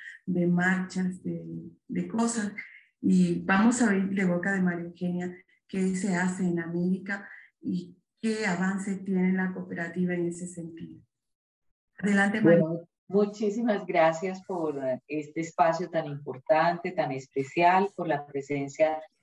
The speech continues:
Speaker 2: de todos los que están aquí presentes. Eh, de verdad, para América es muy importante contar lo que ha sido la experiencia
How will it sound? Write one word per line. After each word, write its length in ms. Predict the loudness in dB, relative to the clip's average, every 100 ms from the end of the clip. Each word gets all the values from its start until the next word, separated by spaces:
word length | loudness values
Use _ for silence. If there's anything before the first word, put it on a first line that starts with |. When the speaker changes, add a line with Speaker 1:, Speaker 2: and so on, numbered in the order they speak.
| -20 -8
Speaker 2:
de 180 | 0 0
todos 420 | 4 6 6 4 0
los 260 | -2 -2
que 80 | -8
están 260 | -4 -2 -2
aquí 240 | -4 -8
presentes. 680 | -6 -2 0 0 -4 -14 _ _ _ _ 2
Eh, 540 | 4 6 6 4 2 0
de 200 | 0 2
verdad, 560 | 0 4 6 6 2 -2
para 200 | -2 -2
América 640 | -2 -10 -12 -4 -2 0
es 200 | -2 -6
muy 320 | -4 -2 -2
importante 720 | -4 -8 -4 2 2 2 -6 -6
contar 600 | -6 -4 4 4 4 0
lo 120 | -4
que 100 | -6
ha 60 |
sido 260 | -4 -2 2
la 100 | 2
experiencia 1160 | 0 -2 0 2 4 2 0 -2 2 2 0